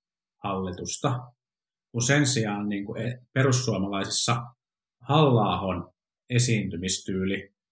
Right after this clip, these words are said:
joka on sellainen, että hän analysoi aina sen esitetyn kysymyksen,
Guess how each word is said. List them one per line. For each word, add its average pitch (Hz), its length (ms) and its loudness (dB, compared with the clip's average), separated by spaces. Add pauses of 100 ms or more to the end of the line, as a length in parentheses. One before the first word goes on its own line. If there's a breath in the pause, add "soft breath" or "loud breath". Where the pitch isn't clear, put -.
(140)
joka 104 300 0
on 101 160 0
sellainen, 104 460 2
että 110 120 -2
hän 107 140 -2
analysoi 110 480 4
aina 98 160 -2
sen 98 320 -6
esitetyn 110 380 -4
kysymyksen, 123 760 0